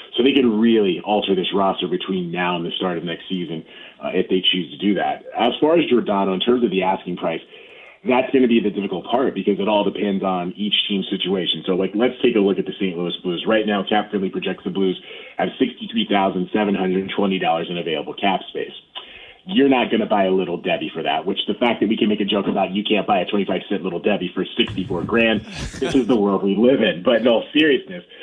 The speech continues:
it's like you just said, they're going to need to crack and to take on some of that space. And as we saw last year, that's what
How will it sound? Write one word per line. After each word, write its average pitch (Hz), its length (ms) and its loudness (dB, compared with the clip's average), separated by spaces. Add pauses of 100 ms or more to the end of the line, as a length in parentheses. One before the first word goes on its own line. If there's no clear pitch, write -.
(160)
it's 98 160 -8
like 120 160 2
you 110 120 -2
just 101 200 -4 (100)
said, 101 340 -2 (120)
they're 117 100 -4
going 123 300 4
to 127 80 6
need 110 220 0
to 98 60 -8
crack 104 340 -2
and 92 60 -6
to 92 80 -6
take 104 200 -4
on 92 220 -4
some 90 100 -4
of 85 60 -6
that 80 240 -8
space. 98 440 -2
And 104 160 -2
as 104 120 0
we 95 180 -4
saw 107 180 2
last 95 400 0
year, 107 240 2 (380)
that's 117 420 0
what 104 260 0